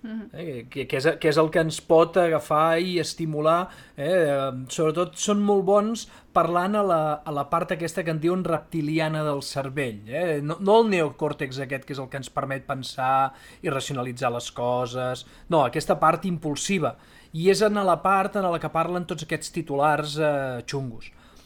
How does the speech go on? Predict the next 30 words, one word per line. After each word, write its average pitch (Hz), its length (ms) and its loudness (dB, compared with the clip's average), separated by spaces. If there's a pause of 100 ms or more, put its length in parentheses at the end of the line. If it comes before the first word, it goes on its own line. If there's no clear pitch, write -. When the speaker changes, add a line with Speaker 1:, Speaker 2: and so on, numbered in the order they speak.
(220)
Speaker 2:
Eh, 151 100 -4
la, 156 320 4
la, 165 160 -2
ara 170 160 2
fa 180 160 -4
poc 190 320 4
vaig, 156 320 0
eh, 131 560 -2
doncs, 120 320 -16
llegir 127 340 -6
un 151 140 -2
llibre 185 240 0
de, 160 100 -6
que - 80 -12
en - 60 -10
sèrie 131 160 -8
us 117 80 -10
vaig 120 160 -6
explicar, 143 480 2
de, 147 140 2 (180)
de 120 80 -8
l'Steven 123 340 -8
Pinker, 190 380 0 (460)
que, 143 160 0 (640)
que - 120 -10
es 113 120 -10
diu 143 140 -4 (100)
Enlightenment 135 560 2
Now, 170 380 2 (260)
eh, 113 180 -16